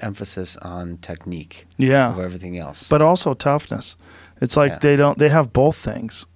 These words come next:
Speaker 2: Like, and th-, this is one of the things that George Saint Pierre told me about training in Russia.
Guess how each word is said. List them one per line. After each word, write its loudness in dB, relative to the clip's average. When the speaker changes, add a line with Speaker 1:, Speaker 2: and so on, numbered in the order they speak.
Speaker 2:
Like, 2
and 4
th-, -2
this 2
is -2
one 4
of 6
the 2
things -2
that 0
George 2
Saint 0
Pierre 2
told -2
me 2
about 0
training 2
in 0
Russia. 2